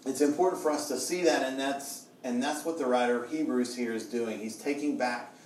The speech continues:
Scripture and he's laying out this case that Jesus is better than the angels. And that, that would be very significant to the readers of Hebrews, because they would understand that angels were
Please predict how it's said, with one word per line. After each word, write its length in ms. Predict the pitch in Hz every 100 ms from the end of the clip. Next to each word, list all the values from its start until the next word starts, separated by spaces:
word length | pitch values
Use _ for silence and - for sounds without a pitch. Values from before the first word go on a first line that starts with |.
| - -
Scripture 540 | - - 160 151 131
and 120 | 120 113
he's 260 | 127 123
laying 480 | 120 131 143 156 147
out 260 | 139 135 135
this 280 | 127 127
case 580 | - 147 120 110 - - - - -
that 240 | 113 113
Jesus 560 | - 165 - 139 127 131
is 180 | 123
better 720 | 117 - 156 151 120 107 110 - - - -
than 200 | - 127
the 120 | 127 127
angels. 480 | 131 127 110 92 95
And 120 | 117
that, 320 | 127 147 147 139
that 240 | 139 139
would 120 | 139
be 180 | 143 151
very 300 | 147 151 165
significant 880 | 156 143 127 165 - - 120 - -
to 480 | 139 123 120 120 120
the 140 | 120
readers 800 | 110 143 147 135 123 120 - -
of 220 | 117 117 -
Hebrews, 540 | 151 123 120 120 123
because 420 | 123 131 120 113
they 240 | 131 151 160
would 180 | 147
understand 760 | 131 123 110 - 113 104 104 113 - - -
that 240 | 127 117 117
angels 880 | 147 180 180 139 123 123 127 - - - - - - - -
were 640 | 123 127 127 123 120 120